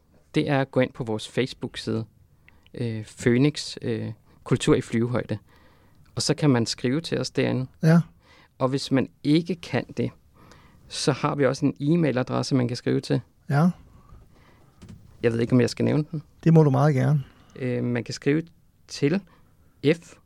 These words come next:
Speaker 1: O N I X K, og så et snabel-A, og så skriver man P R O T O N punktum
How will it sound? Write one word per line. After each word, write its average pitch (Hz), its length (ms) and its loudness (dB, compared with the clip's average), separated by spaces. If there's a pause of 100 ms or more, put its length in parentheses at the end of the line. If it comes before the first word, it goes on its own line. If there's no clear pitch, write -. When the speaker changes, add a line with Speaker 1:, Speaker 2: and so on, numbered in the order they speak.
(200)
Speaker 1:
O 147 140 0 (460)
N 156 100 4 (640)
I 139 440 -4
X - 200 -12 (440)
K, - 100 -6
og 190 180 2 (880)
så 131 140 0
et 127 100 -4
snabel-A, 165 480 -2 (540)
og - 80 -6
så - 100 -8
skriver 135 240 0
man 107 200 -2 (380)
P - 40 -20 (600)
R 131 260 -2
O 185 120 0 (440)
T - 100 -6 (200)
O 139 80 -4 (160)
N 160 60 2 (680)
punktum 127 420 2